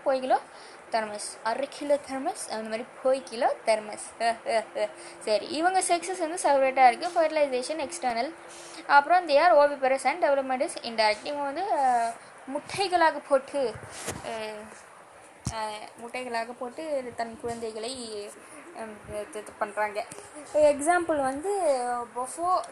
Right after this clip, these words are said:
Toad, Rana Frog, ஹைலா ட்ரீ Frog, அ, சலமன்-, சலமன்ரா வந்து Salamander, Salamander, அப்புறம் Ichitai, இச்சிதையோபிஸ் வந்து Limbless Amphibia.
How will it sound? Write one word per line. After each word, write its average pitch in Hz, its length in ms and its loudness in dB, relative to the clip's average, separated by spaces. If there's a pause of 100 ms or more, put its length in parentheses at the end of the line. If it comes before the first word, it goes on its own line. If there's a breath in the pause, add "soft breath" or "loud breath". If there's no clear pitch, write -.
(100)
Toad, 262 540 -2
Rana 233 520 -2
Frog, 226 380 -4
ஹைலா - 0 -
ட்ரீ 233 520 -6
Frog, 226 380 -6 (420)
அ, 226 340 -2
சலமன்-, 240 640 -6 (180)
சலமன்ரா 240 380 -6
வந்து 233 400 -6
Salamander, 226 500 -6 (520)
Salamander, 233 560 -4 (440)
அப்புறம் 240 280 -6
Ichitai, 359 600 -4 (100)
இச்சிதையோபிஸ் 330 840 -4
வந்து 285 360 -2
Limbless 294 580 0
Amphibia. 214 540 -12